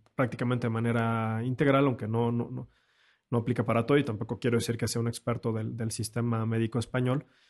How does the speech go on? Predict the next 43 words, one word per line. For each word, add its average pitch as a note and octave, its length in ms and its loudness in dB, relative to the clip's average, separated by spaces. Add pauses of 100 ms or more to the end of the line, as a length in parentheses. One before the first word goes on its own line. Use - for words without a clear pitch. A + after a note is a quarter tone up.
(400)
pero C3+ 160 6
lo C3 220 6
que, C3+ 340 2
al C3+ 120 4
menos E3 320 4
en C#3+ 60 2
los C3 100 0
centros D3 400 0
que, B2+ 360 0
que B2 140 -2
conocí, B2+ 460 2
pues B2+ 220 0
sí, C#3 500 2 (100)
sí - 280 0
las C#3 180 4
personas C3 420 0
se - 120 -2
van B2+ 200 2
decantando, B2 760 0
sus - 220 -6
carreras B2+ 320 2
profesionales B2 600 0
los A2 120 -6
van B2 280 0 (540)
dirigiendo B2 540 2
más B2 220 0
hacia A#2 160 -4
estructural, C#3 580 2
más C3+ 220 -2
hacia A2 200 -4
tavi, C3+ 260 2
sin B2 220 -2
que B2+ 120 0
haya C3 200 4
francas, B2 800 -2 (580)
eh, A#2+ 200 -2
no B2+ 100 4
haya, C3 240 6
no C3+ 120 2
hay C3 100 4
fellows B2+ 420 0
formales B2 460 0
todavía A#2 760 0